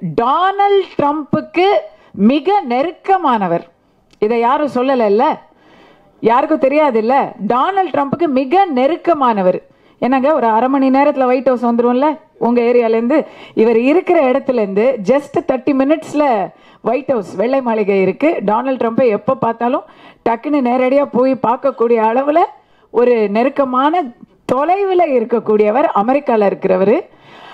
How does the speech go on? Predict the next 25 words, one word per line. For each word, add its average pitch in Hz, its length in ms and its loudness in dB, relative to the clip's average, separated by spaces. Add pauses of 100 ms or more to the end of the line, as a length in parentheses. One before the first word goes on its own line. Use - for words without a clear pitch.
(300)
அவரை 339 520 0 (160)
பார்க்காம 220 800 0
உங்க 320 580 0
எல்லாரையும் 240 540 0
பார்க்கணும், 185 440 -4
நம்ம 277 380 0
எல்லாரையும் 311 560 0
பார்க்கணும் 196 640 -2
அப்படிங்கிற 240 300 -4
அந்த 190 380 -2
தமிழ் 240 460 0
ஆர்வத்திலையும் 190 840 0
தன்னுடைய 226 480 0
சினிமா 240 680 0
ஆர்வத்திலையும் 202 580 -2 (880)
கண்டம் 277 460 -2
விட்டு 220 280 -2
கண்டம் 247 420 -2
வந்து 208 500 -2 (120)
எல்லாத்துக்கும் 277 880 0
பெரிய 285 280 2
ஒரு 247 200 2
கண்டம் 226 320 0
இன்னைக்கு 240 760 0
த-, 214 260 -2